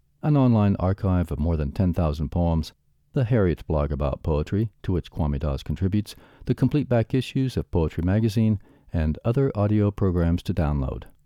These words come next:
I'm Ed Herman. Thanks for listening to Poetry Lectures from poetry foundation dot org.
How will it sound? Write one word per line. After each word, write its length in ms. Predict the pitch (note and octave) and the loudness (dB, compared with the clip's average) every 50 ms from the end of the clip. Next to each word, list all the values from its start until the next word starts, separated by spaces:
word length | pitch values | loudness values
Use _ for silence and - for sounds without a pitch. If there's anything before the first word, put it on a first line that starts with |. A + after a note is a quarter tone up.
| _ _ _ _ _ _ _ _ _ _ _ _ _ - | _ _ _ _ _ _ _ _ _ _ _ _ _ 0
I'm 160 | D3+ C#3+ C#3+ | 2 4 4
Ed 160 | C#3 C#3 B2+ | 4 4 4
Herman. 360 | A#2 B2 G#2+ F2+ D2 - - - _ _ _ - | 4 4 4 4 2 0 -2 -8 _ _ _ -6
Thanks 260 | D#2+ D2 D2 - - | -4 -4 -4 -4 -6
for 100 | - E2+ | -4 -2
listening 380 | F#2+ G#2+ - - C3 B2 A#2 - | -2 -2 0 0 0 0 0 0
to 180 | - E2 D#2 | -2 -4 -4
Poetry 380 | - - B2+ C#3+ C#3+ - - C3+ | -2 0 0 0 0 0 -2 0
Lectures 520 | A#2+ G#2 G2+ - - - - - - - - - _ _ _ _ | 0 0 0 -2 -4 -6 -6 -6 -8 -12 -18 -20 _ _ _ _
from 300 | _ - D2+ C2 B1+ - | _ -6 -4 -4 -4 -4
poetry 340 | - F2 F#2+ A2 - A#2 G#2 | 0 0 0 0 0 -2 -2
foundation 680 | - G#2 G#2 G2+ F2 F2 F2 - - F#2+ F2+ F2 - - _ _ | 0 0 0 2 2 2 0 0 0 0 0 0 -2 -6 _ _
dot 160 | - C3+ A2 | -2 0 0
org. 300 | E2+ C#2+ A#1 G1+ - - | 0 0 -2 -4 -6 -8